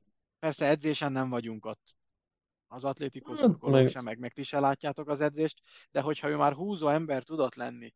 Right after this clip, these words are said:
Speaker 1: az, ö, egész ősszel, akkor tényleg ilyen kevés lehetőséget érdemel? Hiszen Barrios meg Riquelme sem sokkal idősebbek.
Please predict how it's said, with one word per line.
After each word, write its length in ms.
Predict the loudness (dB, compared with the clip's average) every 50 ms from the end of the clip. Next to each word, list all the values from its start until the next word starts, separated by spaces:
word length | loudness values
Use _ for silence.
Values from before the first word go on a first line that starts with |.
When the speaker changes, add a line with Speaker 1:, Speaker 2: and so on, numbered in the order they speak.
| _ _ _ _ _ _ _ _ _ _ _ _ _ _
Speaker 1:
az, 160 | -10 -8 -8
ö, 500 | -8 -8 -8 -8 -8 -8 -10 -12 -14 -18 -20 -20 _ _ _ _ _ _
egész 360 | -16 -12 -8 -6 -6 -6 -6 -8
ősszel, 600 | -8 -8 -8 -8 -6 -4 -4 -2 -4 -4 -6 -10 _ _ _ _ _ _
akkor 480 | -16 -16 -16 _ -8 -6 -6 -6 -6 _ _ _ _ _ _ _ _ _ _ _ _ _ _ _ _ _ _ _ _ _ _ _
tényleg 280 | -4 -2 0 0 0 -2
ilyen 320 | -2 0 0 0 0 0
kevés 380 | -2 -4 -2 -2 -2 -4 -4 -4
lehetőséget 800 | -4 -4 -4 -4 -4 -4 -6 -8 -6 -4 -4 -2 -2 -2 -2 0
érdemel? 680 | 0 -2 0 0 -2 -2 -2 0 0 -2 -2 -4 -8 _
Hiszen 280 | -20 -14 -12 -8 -2 2
Barrios 400 | 4 4 4 4 2 0 -2 -2
meg 160 | -6 -6 -6
Riquelme 360 | -6 -6 -4 -4 -4 -4 -6
sem 180 | -8 -10 -14 -14
sokkal 340 | -14 -16 -14 -12 -12 -12
idősebbek. 720 | -12 -10 -12 -12 -12 -10 -12 -10 -8 -8 -10 -10 _ _